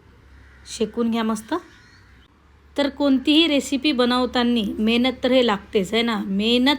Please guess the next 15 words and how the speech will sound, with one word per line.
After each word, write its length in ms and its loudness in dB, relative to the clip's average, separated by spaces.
केल्याशिवाय 540 0
आपल्याला 420 -2
खायला 360 -4
बी 120 -2
भेटत 300 -4
नाही. 200 -2
तर 160 4
अशी 320 -4
हे 180 4
भन्नाट 680 -4
चविष्ट 520 -4
एक 420 0
नंबर 460 0
बिलकुल 440 -2
हे 220 2